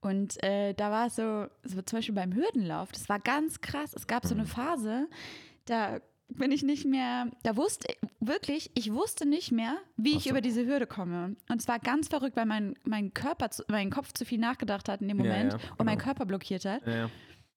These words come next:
Speaker 1: Und es war total so, ja.
Speaker 2: Ja, wie genau
Speaker 1: Das
Speaker 2: diese
Speaker 1: denke ich mir
Speaker 2: Debatte
Speaker 1: auch.
Speaker 2: über Leistungssport und sowas hatten wir nämlich
Speaker 1: Mhm.
Speaker 2: auch neulich, weil ich das Faszinierende finde. Die Menschen können nicht nur was extrem gut,
Speaker 1: Mhm.
Speaker 2: sondern die schaffen es auch, ihren Kopf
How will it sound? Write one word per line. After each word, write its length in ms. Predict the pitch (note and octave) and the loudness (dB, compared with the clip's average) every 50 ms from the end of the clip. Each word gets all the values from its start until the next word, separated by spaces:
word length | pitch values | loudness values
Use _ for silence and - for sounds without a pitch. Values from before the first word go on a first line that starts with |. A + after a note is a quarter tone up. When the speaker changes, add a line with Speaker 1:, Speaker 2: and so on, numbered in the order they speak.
| _ _ - | _ _ 6
Speaker 1:
Und 120 | A3 G3+ | 6 6
es 100 | A3 G#3 | 8 2
war 140 | - A3+ A#3+ | 2 2 2
total 400 | A#3 - A#3 A#3 A#3+ B3 A#3 - - - | 2 0 -2 0 0 0 0 -2 -4 -6
so, 120 | F#3+ G3+ | -6 -6
ja. 600 | G3+ G3 F#3+ - - - _ - - G3+ G3 G3 F#2 | -6 -6 -6 -8 -10 -12 _ -6 -4 -4 -4 2 2
Speaker 2:
Ja, 120 | A2 G#2+ | 2 2
wie 60 | G#2+ G#2+ | 2 2
genau 180 | G#2+ A#2+ A#2 B2+ | 2 4 6 6
Speaker 1:
Das 60 | C#3+ | 6
Speaker 2:
diese 140 | C#3 B2+ B2 | 6 6 4
Speaker 1:
denke 120 | A#2 A#2+ | 6 6
ich 20 | A#2 | 6
mir 0 | |
Speaker 2:
Debatte 160 | A2 A#2 B2+ | 8 6 6
Speaker 1:
auch. 40 | - G#2+ | 6 6
Speaker 2:
über 100 | A2+ G#2+ | 6 8
Leistungssport 520 | A2+ C3 - C3+ A#2+ - - A2+ G#2+ G#2 | 8 6 6 2 -2 2 4 4 4 4
und 100 | G#2+ G#2+ | 4 4
sowas 180 | G#2 G#2 G2+ A2 | 4 4 4 2
hatten 120 | - - | 4 6
wir 60 | A2 | 6
nämlich 180 | A3+ A3+ A3+ A3+ | 8 8 6 6
Speaker 1:
Mhm. 60 | - | 4
Speaker 2:
auch 60 | B2+ | 4
neulich, 200 | A2+ G2+ G#2 G#2 | 4 2 2 4
weil 120 | G#2 G2+ G2+ | 2 2 2
ich 60 | - | 2
das 100 | G#2+ G2 | -2 -2
Faszinierende 460 | - G#2+ - - A2+ A#2 C3 C3+ B2 | -2 -2 -2 -2 -2 -2 -2 -2 -4
finde. 340 | - - B2+ B2 B2 B2 A#2+ - _ _ _ _ _ _ _ _ _ _ _ _ _ _ _ _ _ _ _ _ _ _ _ _ _ _ - | -2 -2 -2 0 0 -2 -2 -4 _ _ _ _ _ _ _ _ _ _ _ _ _ _ _ _ _ _ _ _ _ _ _ _ _ _ -2
Die 60 | G2 | 2
Menschen 480 | F#2+ G2+ A2 C#3 - - D3+ C#3+ C#3 - - - _ _ | 2 2 2 2 0 -2 -2 -2 -4 -6 -12 -20 _ _
können 300 | - - - C#3 E3 F3 | 4 6 6 6 6 2
nicht 160 | F3 E3+ E3 F3 | -2 -2 0 0
nur 100 | D3+ C3+ | 2 2
was 140 | C#3 C#3 | 2 2
extrem 420 | - G#2+ - - - - B2+ B2+ A#2 | 2 -4 -4 -4 0 0 2 2 4
gut, 300 | G#2+ B2 D3+ D#3 - - | 2 4 4 2 8 8
Speaker 1:
Mhm. 440 | - G#3+ G#3+ G#3+ A3 A3+ A#3+ C#4 - - | 8 8 8 6 4 4 2 0 -2 -2
Speaker 2:
sondern 220 | - - A2 G#2+ | 2 2 4 4
die 60 | G#2+ | 4
schaffen 280 | - - C#3+ D#3+ - D3+ | 4 4 4 4 4 2
es 100 | C3 - | 2 2
auch, 120 | A2+ G2+ - | 0 0 0
ihren 240 | - G#2+ G2+ G2+ - | -2 -2 -2 -2 0
Kopf 400 | - D#3+ - - - - - | 0 0 0 0 -8 -14 -16